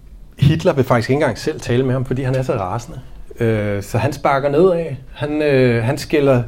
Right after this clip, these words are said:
Hitler skælder sin udenrigsminister von Ribbentrop ud, og von Ribbentrop skælder så omvendt, øh, Werner Best ud. Werner Best, han tager tilbage... Det, det skal lige siges, at Werner Best, han tager til,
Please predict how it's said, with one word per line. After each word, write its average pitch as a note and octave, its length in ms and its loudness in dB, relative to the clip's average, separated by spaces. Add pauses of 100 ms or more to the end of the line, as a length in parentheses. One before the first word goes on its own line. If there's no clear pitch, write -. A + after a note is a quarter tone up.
(120)
Hitler E3 280 0
skælder B2+ 320 2
sin A#2+ 280 0
udenrigsminister D3 800 -2 (600)
von B2 180 2
Ribbentrop D#3+ 500 2
ud, E3+ 240 0 (680)
og B2 200 2 (400)
von B2+ 160 4
Ribbentrop C3+ 540 0 (420)
skælder - 360 0
så C#3+ 100 0
omvendt, B2 580 0
øh, G#2+ 300 0 (200)
Werner A2 260 0
Best B2 420 -2
ud. A#2+ 200 -2 (1200)
Werner C3 320 2
Best, D#3 320 2
han E3 200 0
tager D3+ 200 2
tilbage... C#3+ 680 2
Det, - 300 -2
det C#3 100 0
skal F3 100 2
lige E3+ 80 4
siges, E3 280 -2
at C#3+ 80 4
Werner C3+ 180 2
Best, D#3 260 2
han D#3 140 -2
tager D3+ 180 0
til, A#2+ 400 -2